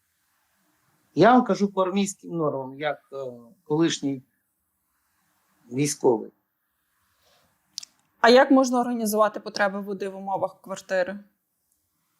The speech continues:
Speaker 1: Є баклажки п'яти-десятилітрові.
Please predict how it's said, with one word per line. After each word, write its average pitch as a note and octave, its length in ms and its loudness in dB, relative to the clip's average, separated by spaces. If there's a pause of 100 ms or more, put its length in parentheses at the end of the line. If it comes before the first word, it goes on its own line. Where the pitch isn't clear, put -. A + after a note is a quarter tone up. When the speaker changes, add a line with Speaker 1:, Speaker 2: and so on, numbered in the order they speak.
(640)
Speaker 1:
Є A#3 460 6 (460)
баклажки G3 880 0 (1160)
п'яти-десятилітрові. E3+ 1400 0